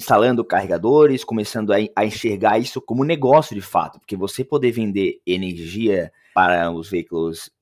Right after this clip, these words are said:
elétricos significa uma nova oportunidade, uma nova forma de você monetizar, uma forma de você faturar com esse serviço, visto que o segredo desse negócio tá justamente entre você comprar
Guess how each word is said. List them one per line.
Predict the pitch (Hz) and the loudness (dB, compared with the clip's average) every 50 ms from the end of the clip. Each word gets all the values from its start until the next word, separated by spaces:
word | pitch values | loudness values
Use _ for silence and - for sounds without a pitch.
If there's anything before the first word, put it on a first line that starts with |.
| _ | _
elétricos | - 95 92 92 90 104 139 156 - - 135 | -2 0 0 2 2 2 0 0 -2 -4 -10
significa | - 180 196 214 208 - 190 - - | -8 -8 -8 -8 -8 -8 -10 -8 -6
uma | 208 214 202 | -4 -2 -2
nova | 175 165 165 165 | -2 -2 -2 -2
oportunidade, | 170 - - 127 131 - 160 180 151 131 131 135 127 117 | -4 -4 -4 -4 -4 -6 -6 0 4 4 4 4 4 2
uma | 107 101 | -2 -2
nova | 98 98 104 | -2 -2 -2
forma | 104 - 110 107 110 101 | -2 0 -2 -2 -2 -2
de | 95 | -6
você | 95 101 - - - 98 | -6 -6 -6 -4 -2 -2
monetizar, | 95 95 95 90 80 - 85 90 101 117 123 123 | -2 -2 -4 -6 -8 -12 -6 0 2 4 4 4
uma | 113 101 90 | 4 0 -2
forma | - 95 98 101 101 104 107 - | 0 0 0 2 0 -4 -8 -10
de | _ 90 90 | _ -6 -4
você | 98 98 - - 101 | -4 -2 -2 -4 -6
faturar | - - 117 110 - - 110 98 98 101 107 101 104 - | -4 -4 -4 -4 -2 -2 0 2 2 2 2 0 -2 -6
com | - 107 104 | -8 -8 -8
esse | 101 - - 104 90 - - | -6 -6 -6 -8 -8 -10 -12
serviço, | - - - 113 107 98 98 92 - - 90 80 85 | -8 -4 -4 -4 -2 -4 -6 -8 -8 -12 -14 -14 -12
visto | 95 101 101 - - 101 101 | -8 -8 -8 -8 -10 -12 -10
que | - - 107 123 160 - _ _ | -2 0 2 2 2 0 _ _
o | - | -10
segredo | - - 110 82 98 110 131 151 156 143 113 | -6 -4 -4 -4 0 4 4 6 6 4 2
desse | 101 104 107 - 104 | -2 -2 -4 -4 -6
negócio | 104 98 90 90 107 120 135 131 - | -6 -4 -2 2 2 2 2 2 0
tá | - 120 117 110 | 0 0 0 0
justamente | 104 110 117 120 - 139 131 131 127 127 - | 0 -4 -6 -4 -4 -2 -2 -2 -4 -4 -6
entre | 120 113 120 113 | -6 -8 -8 -6
você | 104 104 107 - - - 98 87 | -4 -4 -4 -4 -4 -4 -6 -6
comprar | - - 92 90 - 95 107 110 120 120 - | -6 -8 -12 -8 -2 0 2 2 2 0 -2